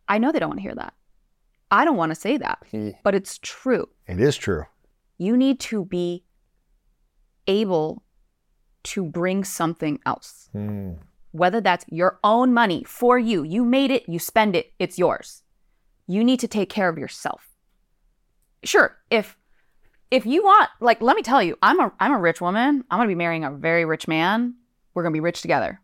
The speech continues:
Speaker 2: Mm-hmm.
Speaker 1: I love that.
Speaker 2: Right.
Speaker 1: Love that for me. But
Speaker 2: <laughs> I love that for me.
Speaker 1: I love that for me. But, like, you have a depreciating asset,
Speaker 2: Mm-hmm.
Speaker 1: right? 'Cause you are the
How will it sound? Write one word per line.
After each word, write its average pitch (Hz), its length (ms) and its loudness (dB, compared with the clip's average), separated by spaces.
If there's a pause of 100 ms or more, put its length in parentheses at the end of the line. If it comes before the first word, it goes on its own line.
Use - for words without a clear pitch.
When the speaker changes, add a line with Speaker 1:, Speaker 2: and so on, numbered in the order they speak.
(140)
Speaker 2:
Mm-hmm. 87 340 -8
Speaker 1:
I 160 40 0
love 160 240 2
that. - 240 0
Speaker 2:
Right. 107 300 0
Speaker 1:
Love 170 160 4
that 147 120 0
for 139 80 -8
me. - 220 -8 (1040)
But 185 240 4
Speaker 2:
<laughs> - 0 -
I 220 40 12
love 170 200 4
that 156 140 6
for 143 100 2
me. 139 220 -4
Speaker 1:
I 202 80 4
love 208 160 6
that 175 100 2
for 165 80 -6
me. 147 200 -8 (560)
But, 208 160 6
like, 214 300 2 (1040)
you 196 120 -2
have 240 40 4
a 269 60 2
depreciating 180 460 -4
asset, - 260 -14 (120)
Speaker 2:
Mm-hmm. 95 200 -8
Speaker 1:
right? 156 300 0 (120)
'Cause 170 200 -6
you 226 180 2
are 165 300 0 (200)
the 160 200 -8